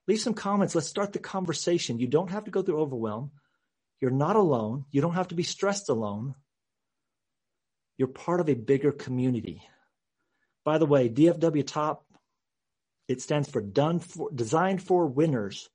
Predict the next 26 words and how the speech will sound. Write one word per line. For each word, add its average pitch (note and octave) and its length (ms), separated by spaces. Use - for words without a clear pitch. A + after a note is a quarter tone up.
to C#3 160
optimize C3+ 520
profitability. G#2+ 600
That's A2 200
where D3 80
the C#3 60
word C#3 240
optimize C#3+ 400
profitability C3+ 580
came C3+ 240
from. A#2 360
There - 100
it - 80
is - 140
over G3+ 140
there. F3 200
On C3+ 160
our B2 400
podcast, C3 680
it's C#3+ 120
because C3+ 220
that's C#3+ 140
part D3 280
of C3+ 80
the D3 60
name, D3+ 440